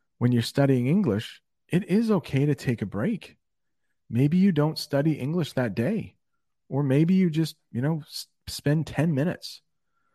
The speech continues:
on studying English. But yeah, I think that's a great idea, Constantine. Yeah. Now, the, the more you study,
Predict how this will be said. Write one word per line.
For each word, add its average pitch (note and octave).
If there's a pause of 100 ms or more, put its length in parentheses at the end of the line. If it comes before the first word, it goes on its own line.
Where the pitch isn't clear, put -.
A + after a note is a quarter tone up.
(320)
on A2
studying A#2
English. G#2
But D2+
yeah, B2
I B2+
think C#3+
that's B2+
a A2+
great A2
idea, G2 (560)
Constantine. F#2 (720)
Yeah. F2+ (760)
Now, C3
the, C3+
the C3+
more D#3+
you B2+
study, A2+